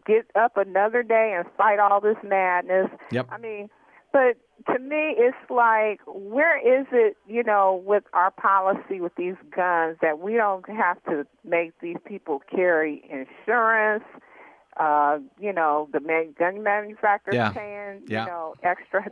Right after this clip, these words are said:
Speaker 1: taxes. I'm talking about the manufacturers now. I'm not talking about the people that carry guns. They're
Speaker 2: Mm-hmm.
Speaker 1: paying taxes.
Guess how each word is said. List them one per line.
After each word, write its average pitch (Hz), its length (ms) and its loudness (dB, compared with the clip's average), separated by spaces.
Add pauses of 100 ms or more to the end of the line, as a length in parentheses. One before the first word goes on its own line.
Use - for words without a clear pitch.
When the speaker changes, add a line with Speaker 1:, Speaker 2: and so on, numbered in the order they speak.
(140)
Speaker 1:
taxes. 208 640 0
I'm 156 100 -2
talking 220 200 0
about 208 220 0
the 196 80 -18
manufacturers 202 880 -2
now. 147 100 0
I'm 156 80 -4
not 175 160 -2
talking 214 220 -2
about 190 220 -2
the 247 60 -6
people 202 360 -8
that 151 220 -2
carry 208 260 0
guns. 143 400 -4
They're 196 100 -2
Speaker 2:
Mm-hmm. 107 160 -4
Speaker 1:
paying 139 160 -10
taxes. 143 500 -10